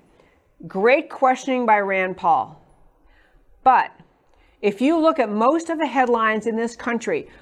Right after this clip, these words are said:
most of the news outlets, the big story they pulled out of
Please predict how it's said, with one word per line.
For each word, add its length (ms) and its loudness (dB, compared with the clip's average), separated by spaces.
most 420 2
of 60 -2
the 80 2
news 340 2
outlets, 580 0
the 100 2
big 340 2
story 480 4
they 160 2
pulled 540 2
out 140 2
of 80 -2